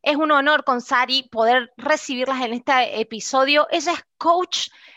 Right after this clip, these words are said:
especializada en ayudar a las mujeres con la autoestima, con la confianza corporal y con su relación con la comida. Y ese es un tema que vamos a querer desarrollar hoy, que es confianza corporal y autoestima.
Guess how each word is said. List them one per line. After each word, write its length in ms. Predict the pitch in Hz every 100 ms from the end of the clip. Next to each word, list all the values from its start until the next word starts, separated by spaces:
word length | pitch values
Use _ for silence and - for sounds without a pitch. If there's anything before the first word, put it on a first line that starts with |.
| _
especializada 920 | 269 285 - 277 254 247 330 320 320
en 100 | 302
ayudar 320 | 262 262 302
a 40 | 349
las 140 | 320
mujeres 420 | 262 247 285 285
con 120 | -
la 80 | 247
autoestima, 640 | 240 240 233 - 175 160 - _ _ _
con 120 | - 240
la 80 |
confianza 600 | 240 240 240 - 311 320
corporal 640 | 330 254 - 202 214 285 339 _ _ _
y 100 | 214
con 200 | 254 233
su 120 | 254
relación 680 | 240 226 214 - 277 285 277
con 160 | 254 220
la 100 | 185
comida. 540 | 202 220 170 151 - - - -
Y 140 | 233
ese 360 | 262 294 - 294
es 240 | 254 -
un 260 | 262 254 -
tema 360 | 269 285 285 269
que 160 | 233
vamos 260 | 220 254 247
a 60 | 214
querer 260 | 220 262
desarrollar 560 | 262 233 220 208 233 240
hoy, 140 | 247
que 160 | 254 254
es 240 | 247 -
confianza 480 | - 233 226 269 277
corporal 560 | - - 226 226 269 254
y 160 | 233
autoestima. 840 | 233 240 247 220 - - 240 202